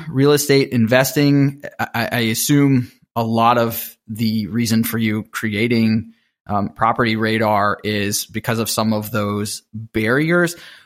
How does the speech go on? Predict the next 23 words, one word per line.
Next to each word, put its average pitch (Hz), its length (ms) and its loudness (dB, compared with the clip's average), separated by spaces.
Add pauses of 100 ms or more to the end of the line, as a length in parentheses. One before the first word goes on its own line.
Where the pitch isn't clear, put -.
(160)
Did 156 220 2
you 190 120 4
have 220 220 4
any 220 360 2
barriers 202 600 0
when 151 200 2
you 170 260 0
started 170 440 0
to 160 340 2
get 147 260 0
into 151 500 0
this, 147 380 0
just 139 300 -2
mentally 151 540 2
speaking? 165 840 0
And 135 200 4
then 139 380 4
what 143 380 -2
do 202 120 -2
you 156 360 0
see 139 360 -2
and 123 120 2
hear 117 540 2